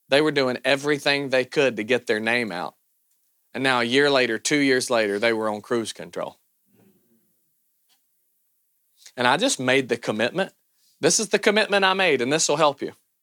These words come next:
We say this. This is a part of our language at our church. I made the commitment. Venue Church will never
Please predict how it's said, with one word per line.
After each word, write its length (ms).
We 140
say 240
this. 240
This 180
is 120
a 40
part 200
of 100
our 80
language 380
at 60
our 80
church. 280
I 80
made 200
the 100
commitment. 440
Venue 440
Church 480
will 80
never 560